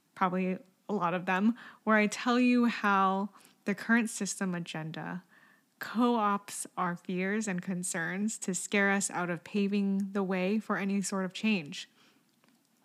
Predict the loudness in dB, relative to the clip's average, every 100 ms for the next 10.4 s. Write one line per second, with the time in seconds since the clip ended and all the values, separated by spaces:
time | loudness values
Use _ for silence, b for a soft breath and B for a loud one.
0 | _ 4 6 6 6 6 6 4 2 0
1 | 0 4 4 2 -6 -6 -6 -2 -4 -4
2 | -4 -2 0 2 2 2 -2 -4 -6 -8
3 | -8 -12 B B B B B -2 2 0
4 | 0 -2 2 0 0 -4 -4 -6 -4 -4
5 | -6 -4 -4 -6 -8 B B B B B
6 | 2 4 4 4 2 0 0 2 4 4
7 | 4 2 0 0 0 -2 -4 -4 -4 -4
8 | -4 -6 -6 -6 -6 -6 -6 -6 -6 -6
9 | -6 -8 -8 -10 -4 -2 -2 -2 -2 -2
10 | -4 -4 -8